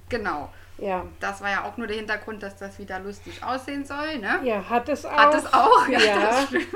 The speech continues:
Speaker 2: Das hat eine dicke Nase gekostet und die arme Emmy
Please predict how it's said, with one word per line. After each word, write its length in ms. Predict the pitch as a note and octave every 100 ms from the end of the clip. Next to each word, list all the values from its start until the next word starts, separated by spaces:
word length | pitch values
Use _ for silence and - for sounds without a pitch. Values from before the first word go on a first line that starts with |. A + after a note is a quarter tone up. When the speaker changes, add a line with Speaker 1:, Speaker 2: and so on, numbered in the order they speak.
| G#4 - - - -
Speaker 2:
Das 200 | A#3 -
hat 180 | A#3+
eine 120 | B3 A#3
dicke 300 | C4+ - A3
Nase 500 | A3 A3+ C#4 D4+ D#4+
gekostet 800 | D#4+ D4+ D#4+ D#4+ D#4 D#4+ D4+ D#4
und 200 | C4 A#3
die 140 | B3 -
arme 720 | C4 C#4+ C#4+ C4+ B3+ B3 B3+ -
Emmy 600 | - C#4 C#4 C4 B3+ B3